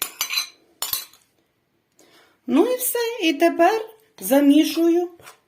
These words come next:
тісто. Зараз ось так трішечки ложкою, а потім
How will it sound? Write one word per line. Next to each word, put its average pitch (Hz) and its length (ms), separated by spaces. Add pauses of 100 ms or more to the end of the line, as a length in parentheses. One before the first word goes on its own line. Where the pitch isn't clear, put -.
(180)
тісто. 415 600 (2000)
Зараз 208 420
ось 190 160
так - 200
трішечки 208 600
ложкою, 330 680
а 494 100
потім 320 600